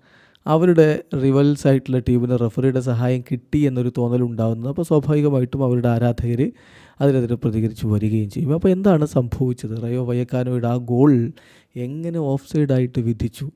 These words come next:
ലെജിറ്റിമേറ്റ് ഗോളാണ് എന്നൊരു വിഭാഗം വാദിക്കുമ്പോൾ മറ്റൊരു വിഭാഗം പറയുന്നു അത് റഫറിയുടെ ഭാഗത്തുനിന്നുണ്ടായത് കറക്റ്റ് ഡിസിഷനാണ് എന്ന്. ആദ്യ പകുതിയുടെ അവസാനത്തിൽ റയോ വയക്കാനോ നേടിയ ഗോളാണ് ഇത്തരത്തിൽ ഓഫ് സൈഡായിട്ട് വിധിക്കപ്പെടുന്നത്.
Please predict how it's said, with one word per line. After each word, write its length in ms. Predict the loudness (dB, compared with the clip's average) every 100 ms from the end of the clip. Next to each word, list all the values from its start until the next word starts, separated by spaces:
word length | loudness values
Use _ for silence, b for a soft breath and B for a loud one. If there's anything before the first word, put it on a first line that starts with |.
| -8
ലെജിറ്റിമേറ്റ് 640 | -6 -6 -6 -4 -4 -6
ഗോളാണ് 560 | -4 0 0 0 -2 -6 -4
എന്നൊരു 360 | -4 -2 -2
വിഭാഗം 420 | -2 -2 -4 -4 -4
വാദിക്കുമ്പോൾ 520 | -4 -4 -6 -6 -4
മറ്റൊരു 180 | -4 -4
വിഭാഗം 340 | -4 -4 -4
പറയുന്നു 320 | -4 -6 -4 0
അത് 180 | 0 -2 B B B -12
റഫറിയുടെ 360 | -10 -8 -8 -8
ഭാഗത്തുനിന്നുണ്ടായത് 720 | -8 -10 -10 -10 -10 -10 -12 -10
കറക്റ്റ് 360 | -8 -8 -10 -12
ഡിസിഷനാണ് 640 | -10 -10 -12 -10 -8 -8 -8
എന്ന്. 300 | -10 -12 -20 _ b b b b -8
ആദ്യ 180 | -6 -6
പകുതിയുടെ 340 | -6 -6 -6
അവസാനത്തിൽ 800 | -6 -8 -6 -4 -4 -6 -6 -8 b b b
റയോ 200 | -6 -4
വയക്കാനോ 480 | -2 -4 -2 -2 -2
നേടിയ 300 | -2 -4 -4
ഗോളാണ് 500 | -4 -2 -2 -2 -6 -10
ഇത്തരത്തിൽ 460 | -12 -10 -10 -10 -10 -10
ഓഫ് 240 | -10 -6
സൈഡായിട്ട് 440 | -4 -2 -2 -4
വിധിക്കപ്പെടുന്നത്. 920 | -8 -6 -8 -10 -10 -10 -8 -8 -10